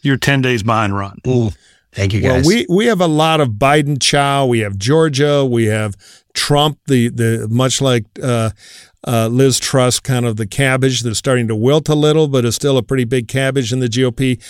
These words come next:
Speaker 3: But let's start, Ron, with you. We, we, we're now, uh, you know, a couple weeks past the election. What have we learned? What do we know? What myths are true? What election night blather might have been false? And w-, let's just throw that around for a while,
Speaker 2: Yeah.
Speaker 3: and then we'll get into people and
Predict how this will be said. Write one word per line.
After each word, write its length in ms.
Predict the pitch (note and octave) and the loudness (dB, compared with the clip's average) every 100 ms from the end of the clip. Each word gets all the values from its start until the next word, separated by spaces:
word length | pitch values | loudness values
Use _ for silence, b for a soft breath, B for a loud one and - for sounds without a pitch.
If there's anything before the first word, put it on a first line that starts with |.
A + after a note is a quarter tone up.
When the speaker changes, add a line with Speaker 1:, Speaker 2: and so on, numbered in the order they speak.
| B | B
Speaker 3:
But 140 | C#3+ G#3+ | 0 2
let's 220 | C#4 C4 | 0 0
start, 340 | - G3 F3+ D#3 | 0 2 2 2
Ron, 360 | D3 D#3 D3+ | 0 2 2
with 200 | C3+ A#2+ | 0 0
you. 300 | D3 C#3+ C#3 B B B B B | 2 4 2 B B B B B
We, 180 | E3 F#3 | 0 0
we, 240 | - F3 F#3 | 4 4 4
we're 160 | E3 | 4
now, 340 | F3 A3+ A3+ G#3+ | 4 4 4 2
uh, 140 | E3 - _ F#2 | -4 -12 _ -10
you 180 | F3+ D#3+ | -2 0
know, 80 | |
a 40 | C#3 | 0
couple 240 | F#3 E3 | 0 2
weeks 180 | D#3+ C#3+ | 2 2
past 280 | - D3 C3 | 0 0 0
the 80 | C#3 | 0
election. 520 | B2+ B2+ - B2+ B2+ - | 0 -2 -2 -4 -8 0
What 160 | C4 | 2
have 60 | C4 | 4
we 100 | G#3 | 4
learned? 480 | F#3+ F#3+ F#3+ F#3+ F3 | 4 4 2 0 -2
What 140 | F3+ | 0
do 60 | G#3 | 4
we 140 | E3+ | 4
know? 480 | D#3 D3+ D#3+ E3+ F3+ _ b b b | 4 2 2 2 -2 _ b b b
What 200 | C#3 G3 | -2 2
myths 300 | E3 F3+ - | 2 2 2
are 80 | D3+ | -2
true? 440 | - D#3 D#3 D#3+ E3 | 0 2 4 2 2
What 240 | D3 D#3 | 0 2
election 400 | D#3 D3 - D3 | 2 0 -2 -2
night 260 | C#3+ C#3+ B2+ | 0 -2 0
blather 380 | C3+ C#3+ C#3 C3 | 0 0 0 0
might 140 | C3 | 0
have 100 | C3 | 0
been 160 | B2 G#2+ | -2 -2
false? 380 | C3 B2+ A#2+ | -2 -2 -4
And 120 | B2 A#2+ | -6 -8
w-, 160 | B2+ | -6
let's 180 | C#3+ C#3+ | -6 -2
just 240 | C#3+ A2+ | -2 -4
throw 220 | - C#3 B2+ | -4 -2 0
that 180 | B2+ | 0
around 300 | A#2+ A#2 A2 | -2 -4 -4
for 100 | A2+ | -4
a 60 | A#2 | -4
while, 200 | A2+ A2+ | -2 0
Speaker 2:
Yeah. 100 | C3+ | 2
Speaker 3:
and 100 | C3 | 0
then 80 | A#2 | -2
we'll 100 | A2+ | -2
get 160 | A#2+ | -2
into 220 | A#2 A#2 G2+ | -2 -2 -4
people 440 | B2 A#2 A#2+ A2+ | -6 -4 -4 -4
and 160 | G#2+ | -4